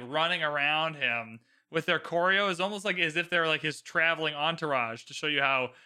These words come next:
kind of flamboyantly important this guy is. Like, I, everything about the introduction to Jefferson is awesome, and it's, it really feels like he's gonna be a true, not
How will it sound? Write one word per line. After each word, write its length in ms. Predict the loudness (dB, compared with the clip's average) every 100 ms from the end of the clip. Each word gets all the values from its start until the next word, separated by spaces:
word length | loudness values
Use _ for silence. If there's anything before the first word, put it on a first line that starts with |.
| _ -4
kind 200 | 0 0
of 80 |
flamboyantly 920 | -2 0 0 2 0 2 0 -2 -2 -2
important 540 | -4 0 0 0 -8
this 180 | -12 -2
guy 360 | 0 2 2 0
is. 100 | 0
Like, 120 | 2
I, 200 | 2 2 -8 -20 _ 0
everything 360 | 2 4 2
about 220 | 2 2
the 80 | 2
introduction 440 | -2 0 -2 0 -4
to 60 |
Jefferson 580 | 0 -2 -2 -6 -6 -4
is 100 | -8
awesome, 500 | -2 -2 0 -4 -4 -8 -14 -2
and 140 | 0
it's, 260 | 0 -6 -16 _ _ _
it 140 | -2 2
really 260 | 2 0
feels 220 | 0 0 2
like 120 | 0
he's 120 | 0
gonna 140 | -2
be 260 | 0 0 0
a 40 |
true, 800 | -4 -8 -8 -2 0 2 0 -2 -4 -20 _ -2
not 180 | -2